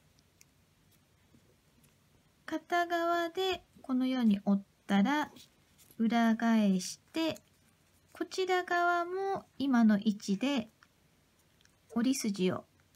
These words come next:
つけておきます。横の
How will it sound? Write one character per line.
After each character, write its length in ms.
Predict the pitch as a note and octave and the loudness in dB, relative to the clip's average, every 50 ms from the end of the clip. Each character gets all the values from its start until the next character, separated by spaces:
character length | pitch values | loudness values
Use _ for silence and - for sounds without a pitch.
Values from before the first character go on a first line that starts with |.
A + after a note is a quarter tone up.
| _ _ _ _ _ _ _ _ _ _ _ _ _ _ - - _ _ _ _ _ _ _ _ - | _ _ _ _ _ _ _ _ _ _ _ _ _ _ -20 -20 _ _ _ _ _ _ _ _ -18
つ 60 | - | -14
け 160 | - - G3 F#3 | -6 -4 -4 -4
て 120 | - F#3+ | -2 -4
お 100 | F#3 F3 | -6 -6
き 120 | F#3+ - | -2 0
ま 160 | G#3+ A3+ B3+ B3+ | 0 2 2 0
す。 260 | - - G#3 - - - _ _ _ _ - _ _ _ _ _ - - _ _ _ _ - _ _ _ _ _ - _ _ _ _ - - _ _ _ _ _ _ - _ _ _ _ _ _ _ _ _ _ _ _ _ _ _ - - _ _ _ _ _ _ _ _ _ _ _ _ _ _ - - | -2 -2 -2 -2 -2 -6 _ _ _ _ -20 _ _ _ _ _ -20 -20 _ _ _ _ -20 _ _ _ _ _ -20 _ _ _ _ -20 -20 _ _ _ _ _ _ -20 _ _ _ _ _ _ _ _ _ _ _ _ _ _ _ -20 -20 _ _ _ _ _ _ _ _ _ _ _ _ _ _ -14 -4
横 480 | C#4+ D4 D#4 D#4 - - - F#4 F#4 | -2 -2 -2 -2 -4 -4 -4 -2 -2
の 320 | F#4+ F#4+ G4 G4 G4 F4 | -2 -2 -2 -2 -2 -4